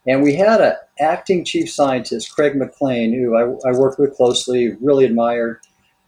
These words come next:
Uh, but there's typically a, a chief scientist who's appointed,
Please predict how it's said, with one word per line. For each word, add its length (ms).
Uh, 220
but 140
there's 260
typically 480
a, 160
a 300
chief 260
scientist 560
who's 140
appointed, 640